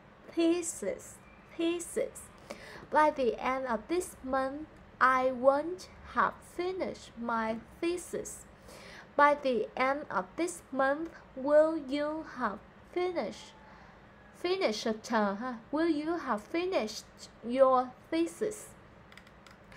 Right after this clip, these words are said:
The lesson will have started for fifteen minutes by the,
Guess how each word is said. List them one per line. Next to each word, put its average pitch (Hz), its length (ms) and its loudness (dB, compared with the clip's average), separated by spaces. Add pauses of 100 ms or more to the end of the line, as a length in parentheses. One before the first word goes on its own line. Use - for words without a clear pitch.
(420)
The 262 120 10
lesson 247 920 6
will 349 280 2
have 240 320 -2
started 311 540 2 (800)
for 277 520 6
fifteen 262 840 -2
minutes 294 540 -4 (300)
by 240 340 2
the, 214 200 2